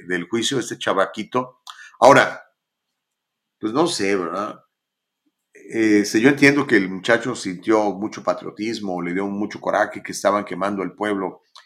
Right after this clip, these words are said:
que ni siquiera era de su pueblo, es un pueblo vecino. Él tuvo que manejar no sé cuántas millas para llegar a, a Kenosha, Wisconsin, eh, porque él vive en, en Illinois. Pues yo no lo hubiera hecho, la verdad, ni hubiera dejado que mi hijo, "Ey, ¿a dónde vas con ese rifle? Sácate."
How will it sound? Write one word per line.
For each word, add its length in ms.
que 80
ni 200
siquiera 240
era 100
de 40
su 140
pueblo, 340
es 140
un 100
pueblo 280
vecino. 340
Él 120
tuvo 200
que 80
manejar 480
no 100
sé 180
cuántas 340
millas 260
para 200
llegar 220
a, 120
a 100
Kenosha, 420
Wisconsin, 640
eh, 180
porque 240
él 60
vive 240
en, 120
en 140
Illinois. 640
Pues 140
yo 80
no 80
lo 100
hubiera 240
hecho, 240
la 120
verdad, 160
ni 160
hubiera 220
dejado 340
que 100
mi 140
hijo, 180
"Ey, 160
¿a 80
dónde 320
vas 260
con 160
ese 200
rifle? 260
Sácate." 460